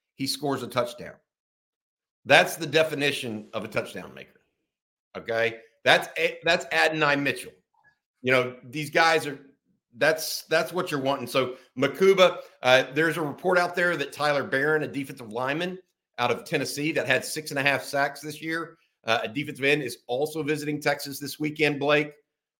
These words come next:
But at this point, uh, we cannot confirm that. Uh, there is some question whether or not he is really going to be a target for the Longhorns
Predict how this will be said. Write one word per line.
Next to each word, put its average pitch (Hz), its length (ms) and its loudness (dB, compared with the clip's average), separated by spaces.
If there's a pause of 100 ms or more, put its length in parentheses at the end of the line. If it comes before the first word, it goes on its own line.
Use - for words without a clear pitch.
But 120 560 6
at 113 160 -4
this 135 160 -6
point, 143 440 0 (440)
uh, 107 360 0
we 127 120 -6
cannot 143 540 2
confirm 147 520 0
that. 147 260 2 (260)
Uh, 110 220 0
there 135 180 2
is 156 140 6
some 135 220 0
question 156 380 -2
whether 143 160 -2
or 139 40 -2
not 135 260 -4
he 147 220 -2
is 120 160 -2
really 139 500 -2 (160)
going 135 200 0
to 131 60 0
be 123 160 0
a 117 120 2
target 147 480 0 (680)
for 127 260 0
the 113 80 -2
Longhorns 104 800 -6